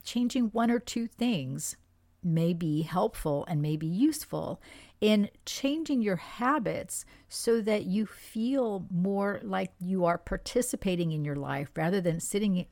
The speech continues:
in the back seat while somebody else is driving the car. Number three, you have a hard time forcing yourself to do the things you feel you should be doing, even if you keep telling yourself you should do them because they're important.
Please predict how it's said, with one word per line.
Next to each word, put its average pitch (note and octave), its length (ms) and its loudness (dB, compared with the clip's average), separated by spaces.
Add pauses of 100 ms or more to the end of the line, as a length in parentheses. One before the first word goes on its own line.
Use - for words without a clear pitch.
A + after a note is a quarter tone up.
in E3 100 2
the E3 60 0
back D#3 260 -2
seat D#3 280 -2
while C#3+ 180 -6
somebody E3 460 -2
else C3+ 240 -6
is F3 120 -8
driving C3+ 360 -4
the C3 60 -8
car. D#3 440 -8 (1200)
Number F3+ 240 2
three, F#3 500 0 (320)
you A3 140 0
have A#3 240 2
a A#3 60 2 (100)
hard D4+ 220 2
time G#3+ 300 -2
forcing G3 460 -2
yourself E3 520 -2
to E3 100 -4
do E3+ 160 2
the E3+ 100 -2
things D#3+ 360 -2
you E3 100 -2
feel E3 320 0
you F#3+ 320 0
should B3+ 440 4
be F3 140 2
doing, D#3 500 0 (340)
even C4+ 280 2
if B3 200 2
you A3+ 60 2
keep G#3 320 -6
telling G3+ 400 0
yourself D3+ 640 -4
you D#3+ 60 -2
should D3 240 -8
do F3 180 0
them E3+ 220 0
because D#3 580 -4
they're C#3+ 320 -4
important. D3+ 840 -6